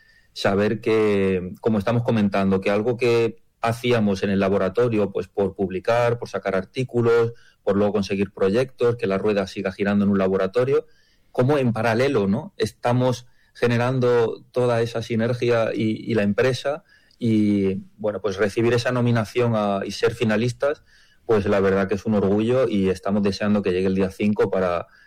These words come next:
que todos puedan ver, entender un poquito mejor sobre nuestra empresa, lo que hacemos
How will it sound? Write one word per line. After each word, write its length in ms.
que 140
todos 320
puedan 600
ver, 280
entender 400
un 100
poquito 320
mejor 300
sobre 240
nuestra 320
empresa, 560
lo 120
que 100
hacemos 520